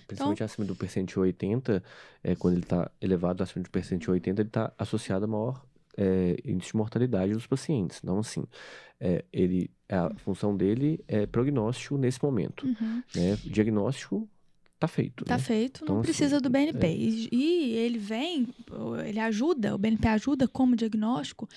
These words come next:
Speaker 2: pra aqueles quadros que não tá claro que é uma insuficiência cardíaca, né?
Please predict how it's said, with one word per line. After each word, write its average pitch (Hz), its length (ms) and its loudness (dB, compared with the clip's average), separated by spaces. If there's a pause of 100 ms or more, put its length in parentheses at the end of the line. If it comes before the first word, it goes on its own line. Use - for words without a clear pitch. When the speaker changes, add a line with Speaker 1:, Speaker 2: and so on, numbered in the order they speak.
(340)
Speaker 2:
pra 220 120 2
aqueles 254 340 2
quadros 233 640 0
que - 100 -8
não 262 200 -2
tá 311 120 0
claro 277 720 2
que - 220 -2
é 269 360 0 (260)
uma 247 240 4
insuficiência 233 440 -2
cardíaca, 202 720 -6
né? 240 200 -4